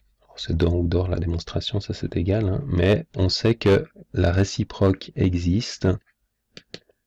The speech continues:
si et seulement si la fonction est bijective. Alors, ce sont des notions un peu anciennes, mais voilà, juste pour petit rappel, je ne veux pas maintenant redéfinir ce qu'est la réciproque en détail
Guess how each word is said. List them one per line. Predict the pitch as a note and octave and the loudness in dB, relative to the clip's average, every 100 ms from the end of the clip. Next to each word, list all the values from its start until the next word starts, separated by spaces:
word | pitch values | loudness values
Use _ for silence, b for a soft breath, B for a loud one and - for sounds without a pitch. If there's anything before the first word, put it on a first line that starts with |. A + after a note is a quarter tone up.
| _ | _
si | - - A2+ | -12 0 4
et | G2+ | 4
seulement | - G2 E2+ E2 | 2 2 2 2
si | - - F#2 - _ - | 0 0 2 0 _ -6
la | G2 F2+ G2 E3 _ - | 0 2 2 -2 _ -10
fonction | - F#2+ - - F2+ - _ | -2 -2 -2 0 0 0 _
est | - F#2 - _ _ _ _ _ _ _ _ _ _ _ - | 0 2 0 _ _ _ _ _ _ _ _ _ _ _ -6
bijective. | G2 G#2 A2 G#2 F#2+ - - - - | -2 2 4 4 2 0 -6 -4 -6
Alors, | G2 | -6
ce | - | -4
sont | F#2 | -2
des | F2+ F2 | 0 0
notions | F2 F2 - G#2 | 0 0 0 0
un | F#2 | 0
peu | - | 0
anciennes, | F2 - F#2 F#2+ A2+ D3+ - | -2 0 2 4 4 0 -4
mais | D#2+ F2 - _ _ - | 0 0 -2 _ _ -12
voilà, | - - - | -10 -10 -10
juste | - E2+ - | -6 -6 -6
pour | - - - - | -8 -8 -12 -8
petit | F#2 - | -6 -2
rappel, | F2+ E2+ - G2 G#2 | 0 0 2 2 2
je | |
ne | F2+ | -2
veux | |
pas | - F#2+ | 0 0
maintenant | F2 - F#2+ | 0 2 0
redéfinir | F2 F#2 F#2 F#2 F2+ F2 | 2 0 0 0 0 -2
ce | - | -6
qu'est | - F2+ | -4 -2
la | F2 | -2
réciproque | F#2 - - F2 - | -4 -6 -4 -4 -2
en | F2 | 0
détail | E2+ - F#2 F2+ | -2 -2 0 0